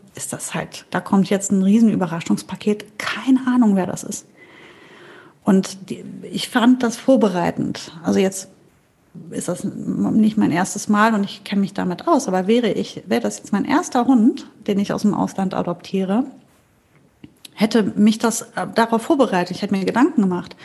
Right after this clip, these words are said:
Wäre losgegangen, hätte gesagt, "Okay, jetzt brauche ich aber mal eine Geschirrgröße. Könntet ihr mir bitte sagen, welche Geschirrgröße ich besorgen muss und welche Halsbandgröße, weil ich muss den ja doppelt sichern." Ähm, also d-, die haben sich darum gekümmert und die Leute, mit denen ich da in Kontakt war, die hätte ich jederzeit fragen können,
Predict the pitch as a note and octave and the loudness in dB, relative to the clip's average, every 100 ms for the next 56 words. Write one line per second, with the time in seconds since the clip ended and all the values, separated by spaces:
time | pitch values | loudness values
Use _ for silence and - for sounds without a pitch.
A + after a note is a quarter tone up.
0 | - - - - - - F#3+ A#3 C4+ G#3+ | -18 -16 -16 -18 -8 0 2 2 2 2
1 | G#3 G3+ G3+ F#3+ F#3 - A3+ - G3 A3+ | 2 0 0 -2 -2 -2 -4 -2 0 2
2 | A3 G#3 G3+ G3 G3+ - C#4+ C#4+ - F3+ | 2 2 2 2 0 2 2 2 0 -4
3 | F#3 E3+ A3+ A#3 G3+ G3+ G3+ G#3 G3+ F#3+ | -4 -2 2 2 2 0 2 0 -2 0
4 | G3+ G#3 G3+ G3 F#3+ G3+ F#3 G#3 - C#4+ | 4 4 2 0 0 -2 0 -2 0 0
5 | C4+ F#3 - - - F#3+ F#3 F3+ F3+ E3+ | 2 0 0 -4 -4 0 0 2 2 0
6 | - - - - G3 F#3+ F#3+ G3+ A#3 A#3+ | -2 -6 -6 -4 0 0 0 2 4 2
7 | - G3 - F3+ E3 F3+ F3+ - G3+ - | 0 -2 0 0 0 -2 -2 0 -2 2
8 | F#3+ F#3+ F#3 F#3+ F3+ A#3 A#3 - F3 D#3+ | 2 2 0 -2 -2 -2 0 0 -2 -4
9 | - - - - - - - - - G3 | -14 -18 -18 -16 -16 -16 -18 -20 -2 2
10 | F3+ F3+ F3+ F3 - _ _ - G3+ G#3 | 2 2 2 -2 -6 _ _ -10 -2 2
11 | G3+ G#3 A3 C4 B3+ - - G3+ A3+ G#3+ | 2 2 4 4 4 2 2 4 6 4
12 | - A#3 F3 - - F#3 G3+ G3 G#3 G#3 | 4 2 2 0 -4 -2 2 4 4 4
13 | G3 F#3+ F#3+ F3 G3+ F#3+ - G3 C4 C4+ | 0 0 0 0 0 0 0 0 2 0
14 | - F3 F3+ F#3 G#3+ - G#3 G3+ - - | -2 -2 0 -2 -2 -2 0 0 -2 -6
15 | - G3+ F#3 E3+ - - F3 | -2 0 0 -2 -2 0 -2